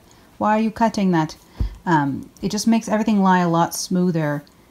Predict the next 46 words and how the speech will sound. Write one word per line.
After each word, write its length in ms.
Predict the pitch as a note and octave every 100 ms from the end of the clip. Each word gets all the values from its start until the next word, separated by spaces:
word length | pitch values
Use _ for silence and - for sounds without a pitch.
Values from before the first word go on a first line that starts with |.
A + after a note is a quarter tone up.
| _ _ _ _ -
on 160 | F#3
a 80 | E3+
curve 560 | E3 G3+ F3+ E3 D3+ -
when 220 | D#3+ E3+
it 80 | E3
has 320 | D3+ D#3+ D#3+
the 80 | F3
room 260 | E3 D#3+ D#3
to 100 | D3+
close 400 | - E3+ D#3+ D#3
up 160 | D#3+
on 100 | D3+
itself 380 | C#3+ D#3+ C#3+ C#3
or 100 | C3+
open 300 | D3+ D3+ D#3+
up 100 | D#3
if 80 | D3
it 60 |
needs 260 | D#3 D3+ -
to. 240 | D3+ C#3+ C#3+ - - _ _ _ _ _
So 320 | - F3 D#3+ -
these 160 | F#3 F3
are 60 |
my 280 | E3+ E3 E3 - -
clipped 400 | F4 E4+ - - - - - - - _
curves 360 | - A#3+ A3+ -
on 200 | F#3+ F#3+
my 180 | F3+
neckline 400 | F3+ E3 E3+ D#3
facing. 300 | D#3 C#3 D3+
I 80 | C#3+
will 100 | D3
now 220 | E3 F3
go 100 | E3
ahead 140 | E3 D#3+
and 100 | D3+
do 60 |
some 160 | D#3+ F#3
edge 160 | A#3+ A#3
stitching, 420 | A#3 G3+ A3+ A3+ - _ - _ _ _ _ _
um, 220 | F3 D#3
which 140 | D#3+ F3
is 100 | E3+
just 160 | F3
where 100 | F3+
you 280 | E3 D#3+ D3+